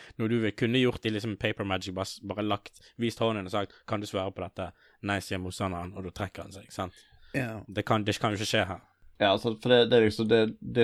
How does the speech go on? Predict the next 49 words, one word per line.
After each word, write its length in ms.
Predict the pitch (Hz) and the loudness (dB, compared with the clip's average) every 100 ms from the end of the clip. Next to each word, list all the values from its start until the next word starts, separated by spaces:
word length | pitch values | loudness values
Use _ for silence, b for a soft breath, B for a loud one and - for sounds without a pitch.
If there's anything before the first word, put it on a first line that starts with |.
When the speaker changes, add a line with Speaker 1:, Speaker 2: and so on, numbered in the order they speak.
| - | 2
Speaker 3:
som 100 | 107 | 0
har 120 | 101 | 0
vært 80 | - | 2
hovedbeefen 460 | 104 98 104 95 95 | 2 4 4 4 4
min 140 | 92 98 | 4 6
med 240 | 95 87 | 6 4
sånne 160 | - 90 | 2 -2
kortspill 600 | 85 - - 92 80 - - - | -2 -4 -2 0 0 -2 -8 -16
s-, 220 | - - | -12 -2
på 300 | 95 85 92 | 0 2 0
nett 140 | 92 - | -2 0
som 80 | 87 | 0
jeg 80 | |
har 80 | - | 0
prøvd, 460 | - 98 73 82 - B B | -2 -2 -2 -4 -10 B B
hvor 140 | 98 87 | 0 2
det 60 | - | 8
har 220 | 101 90 | 8 8
vært 300 | 87 - - | 6 0 0
en, 140 | 90 76 87 85 | 0 0 0 0
den 160 | 85 | 0
typen 280 | 78 82 85 | 0 -4 -2
mekanismer, 560 | 82 - 85 - 80 - - | -2 0 -2 -2 -4 -4 2
er 220 | 95 80 | 4 4
at 100 | - | 2
det 80 | 87 | 2
veldig 180 | 87 78 | 4 2
ofte 220 | - - | 0 -2
skjer 380 | - 95 87 76 | 2 6 6 4
at 100 | - | -2
du 40 | - | -4
sitter 400 | - - - 80 - | -4 -4 -2 -2 0
og, 300 | 85 87 - | 2 2 0
og 80 | - | -2
irriterer 540 | 85 76 - 101 92 85 | -2 -2 0 2 2 2
deg. 220 | 73 - - - | 0 -4 -16 -8
Ehm, 460 | 90 78 76 76 78 B B B - - | -2 0 0 0 -2 B B B -6 2
og, 160 | 110 107 | 2 4
og 160 | 107 98 101 - | 4 4 2 4
det 160 | 113 | 8
er 60 | 110 | 10
i 20 | 104 | 8
hvert 100 | 123 | 6
fall 80 | 113 | 6
no-, 160 | 107 110 | 6 4
du 80 | 101 | 6
har 140 | |
i 0 | |
hvert 80 | 113 | 6